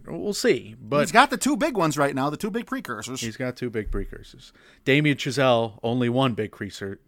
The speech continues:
Speaker 1: precursor from Babylon. Todd Field, only one big precursor here for Tar at Critics'
Speaker 2: And
Speaker 1: Choice.
Speaker 2: one hat.
Speaker 1: Baz Luhrmann, both. Uh,
Speaker 2: Mm,
Speaker 1: Daniel, uh,
Speaker 2: unclear how many
Speaker 1: Kwan
Speaker 2: hats he
Speaker 1: and
Speaker 2: has.
Speaker 1: Daniel Scheinert, uh, the Daniels got both. Martin
Speaker 2: They'd have at
Speaker 1: McDonough,
Speaker 2: least two hats. If, uh,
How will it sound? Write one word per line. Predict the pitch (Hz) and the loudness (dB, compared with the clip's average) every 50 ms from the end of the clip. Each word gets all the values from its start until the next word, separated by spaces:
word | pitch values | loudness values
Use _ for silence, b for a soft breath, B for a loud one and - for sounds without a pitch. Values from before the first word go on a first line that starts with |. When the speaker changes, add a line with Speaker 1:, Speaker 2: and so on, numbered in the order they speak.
| _ | _
Speaker 1:
precursor | - 113 110 - - 113 104 - - 107 | -8 -8 -8 -6 -6 -6 -6 -6 -6 -10
from | - - 104 95 | -8 -10 -6 -2
Babylon. | 113 117 117 110 107 101 98 95 92 | 0 0 0 0 -2 -6 -10 -12 -12
Todd | - - 127 127 123 - | -6 -2 0 0 0 -2
Field, | - - 156 143 123 110 - B B B B B - | -4 -2 -2 0 0 -2 -4 B B B B B -6
only | 120 120 123 123 | -4 -4 -2 -2
one | 113 123 147 147 135 120 | 0 4 4 4 4 2
big | 101 113 113 110 - | 0 -2 -4 -4 -4
precursor | - - 127 113 - - 113 104 - - 110 | -6 -6 -6 -6 -6 -6 -8 -6 -6 -6 -6
here | 90 117 113 107 | -4 -4 -4 -4
for | - - 123 98 - - | -4 -6 -8 -10 -10 -4
Tar | - 156 143 123 113 107 107 | -2 0 2 2 2 0 -2
at | - - - | -6 -10 -10
Critics' | - 117 107 113 | -10 -8 -6 -4
Speaker 2:
And | 127 131 131 | 0 2 2
Speaker 1:
Choice. | 135 | 4
Speaker 2:
one | 143 143 | 2 2
hat. | 110 143 147 123 107 - - _ _ _ _ _ _ _ _ _ - - - - | 2 2 2 0 0 -2 -10 _ _ _ _ _ _ _ _ _ -20 -20 -2 4
Speaker 1:
Baz | 147 143 151 156 156 - | 6 8 8 8 6 6
Luhrmann, | 131 135 165 180 175 147 123 110 120 135 131 _ _ _ _ _ | 4 4 6 6 6 6 4 0 -4 -6 -10 _ _ _ _ _
both. | - 147 147 135 147 151 - - - b b b b - | 6 6 8 8 6 4 0 -6 -20 b b b b 0
Uh, | 131 139 139 | 2 2 2
Speaker 2:
Mm, | 117 | 4
Speaker 1:
Daniel, | 113 147 151 165 160 156 151 143 151 - | 4 4 4 4 4 2 2 2 2 2
uh, | 139 139 143 139 | 2 2 2 2
Speaker 2:
unclear | 143 131 120 110 | 0 0 0 0
how | 120 117 | 0 0
many | 117 165 | 2 2
Speaker 1:
Kwan | 156 156 165 | 2 2 2
Speaker 2:
hats | 175 160 135 | 0 0 -2
he | 123 | -4
Speaker 1:
and | 95 98 | -6 -6
Speaker 2:
has. | 92 | -4
Speaker 1:
Daniel | - 143 147 147 139 131 123 | -4 -2 -2 -2 -2 -4 -6
Scheinert, | - - 151 139 139 143 143 123 113 127 165 - - | -4 -4 -2 0 0 0 0 -2 -2 -2 -4 -4 -4
uh, | 123 123 120 117 | -2 -2 -2 -2
the | 110 113 | -2 -2
Daniels | 98 123 123 131 131 123 117 117 107 - | -2 0 2 2 2 0 -2 -4 -6 -4
got | - 107 104 101 104 | -4 -4 -4 -2 -2
both. | 110 107 120 131 - - | -2 -2 -2 -2 -4 -4
Martin | 113 117 135 131 123 127 | -2 -2 -2 -2 -2 -6
Speaker 2:
They'd | 117 - | -6 -4
have | 113 | -2
at | 139 139 139 | -2 -2 0
Speaker 1:
McDonough, | 127 120 | -2 -2
Speaker 2:
least | 131 135 - | -4 -4 -6
two | - 123 110 | -6 -6 -6
hats. | 101 101 98 107 - - - | -6 -6 -8 -8 -10 -12 -16
If, | 95 87 - | -18 -20 -20
uh, | - | -18